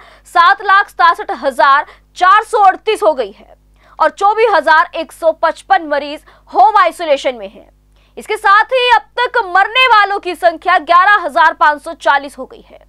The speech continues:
उधर महाराष्ट्र में बुधवार को कोरोना वायरस संक्रमण के अट्ठावन हजार नौ सौ बावन नए मामले सामने आए, जबकि दो सौ अठहत्तर और संक्रमितों की मौत हो जाने से कुल मृतक संख्या बढ़कर अट्ठावन हजार आठ सौ चार पहुंच गई।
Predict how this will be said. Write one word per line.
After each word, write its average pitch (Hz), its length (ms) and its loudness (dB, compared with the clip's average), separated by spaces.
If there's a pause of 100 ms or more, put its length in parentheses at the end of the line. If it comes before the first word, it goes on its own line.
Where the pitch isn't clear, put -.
(1300)
उधर 381 300 0
महाराष्ट्र 403 640 2
में 392 160 -6 (300)
बुधवार 330 460 0
को 392 140 -6
कोरोना 370 360 0
वायरस 370 340 0
संक्रमण 349 500 -2
के 370 120 -6
अट्ठावन 339 440 0
हजार 320 420 0 (240)
नौ 349 220 2
सौ 359 200 -2
बावन 320 340 2
नए 320 180 -2
मामले 311 340 -2
सामने 302 380 -4
आए, 294 220 -6 (300)
जबकि 302 300 -4
दो 294 220 2
सौ 330 140 -4
अठहत्तर 320 680 -2 (260)
और 392 240 6
संक्रमितों 349 640 -4
की 339 120 -10
मौत 311 260 -4
हो 311 120 -6
जाने 277 280 -2
से 302 180 -14
कुल 339 220 -10
मृतक 294 360 -8
संख्या 277 480 -4 (300)
बढ़कर 285 580 -2 (200)
अट्ठावन 330 420 0
हजार 277 380 0
आठ 349 200 0
सौ 269 140 -6
चार 277 260 0
पहुंच 285 280 -8
गई। 277 160 -12